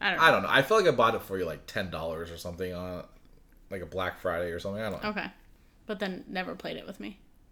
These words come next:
Speaker 2: Whatever. I don't care.
Speaker 1: <laughs>
Speaker 2: It's, it's Lego Harry Potter. You're
Speaker 1: Yeah.
Speaker 2: not, you're not guilting me on this one. I don't
Speaker 1: Oh,
Speaker 2: give a
Speaker 1: okay.
Speaker 2: shit.
Speaker 1: Okay. Whatever.
Speaker 2: All right.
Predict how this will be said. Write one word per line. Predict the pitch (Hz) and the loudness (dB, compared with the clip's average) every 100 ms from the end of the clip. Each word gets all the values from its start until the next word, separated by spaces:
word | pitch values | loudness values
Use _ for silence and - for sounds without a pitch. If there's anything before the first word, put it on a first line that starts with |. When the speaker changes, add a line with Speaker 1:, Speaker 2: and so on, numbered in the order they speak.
| - _ - | -20 _ -8
Speaker 2:
Whatever. | 139 147 82 73 110 117 | -4 -2 -4 -8 -10 -6
I | 135 | -2
don't | 131 | 0
care. | - - 92 104 - - - | 0 -2 -2 -4 -6 -8 -6
Speaker 1:
<laughs> | - - 392 403 415 415 403 403 403 - 381 - 392 370 381 330 - - - 143 - 240 - | 0 2 4 4 4 4 2 0 -2 -2 -6 -4 -4 -6 -8 -8 -8 -8 -8 -8 -10 -12 -12
Speaker 2:
It's, | 135 135 - | -10 0 2
it's | 147 135 | 2 8
Lego | 151 160 156 | 8 10 8
Harry | 151 143 | 8 6
Potter. | - 104 107 87 | 2 2 4 4
You're | 90 220 | 4 8
Speaker 1:
Yeah. | 311 | 10
Speaker 2:
not, | 135 - - - - | 8 4 -4 -16 -2
you're | 139 | 4
not | 156 156 117 | 6 6 6
guilting | 131 131 117 104 | 4 4 2 2
me | 113 | 0
on | 98 | 2
this | 98 117 92 | 4 4 2
one. | 85 82 | -2 4
I | 220 | 6
don't | 202 | 8
Speaker 1:
Oh, | - - | 6 2
Speaker 2:
give | - | 4
a | |
Speaker 1:
okay. | 185 185 | 4 6
Speaker 2:
shit. | 104 - - | 2 0 -2
Speaker 1:
Okay. | 226 226 180 202 - - - - - - | 0 2 2 0 -12 -16 -18 -20 -20 -4
Whatever. | 190 170 165 180 - - - - - - - - - - - - | 0 0 -2 -6 -12 -20 -20 -20 -20 -20 -20 -20 -20 -20 -20 -2
Speaker 2:
All | - 143 | 6 8
right. | 123 104 | 10 6